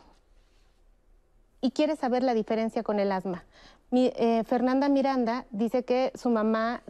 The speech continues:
tuvo un diagnóstico de asma a los cuarenta años y últimamente en el imss le dijeron que no era asma, era epoc. ¿Es posible cambiar de asma a epoc? Ulises Medina dice que, ¿qué pasa con el asma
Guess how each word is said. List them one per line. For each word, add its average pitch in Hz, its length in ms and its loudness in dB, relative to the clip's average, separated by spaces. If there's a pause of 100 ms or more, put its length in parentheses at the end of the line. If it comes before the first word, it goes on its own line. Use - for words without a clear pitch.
(140)
tuvo 247 260 2
un 240 160 0
diagnóstico 220 640 -2
de 214 200 -2
asma 220 340 -2
a 220 160 -4
los 226 200 0
cuarenta 208 520 -2
años 269 440 0 (360)
y 285 300 2 (360)
últimamente 269 840 2
en 240 120 2
el 269 140 2
imss 226 260 -2
le 220 140 0
dijeron 226 340 0
que 202 140 -4
no 185 180 -2
era 190 260 -2
asma, 240 340 -4 (120)
era 220 240 2
epoc. 269 420 -2 (140)
¿Es 262 140 0
posible 254 560 -2
cambiar 220 480 -2
de 208 260 -2
asma 214 460 -6 (120)
a 196 140 -2
epoc? 214 420 -4 (520)
Ulises 277 480 0
Medina 269 500 2 (400)
dice 247 300 0
que, 220 280 0 (320)
¿qué 311 100 0
pasa 302 300 -4
con 226 200 -2
el 208 140 2
asma 233 380 -2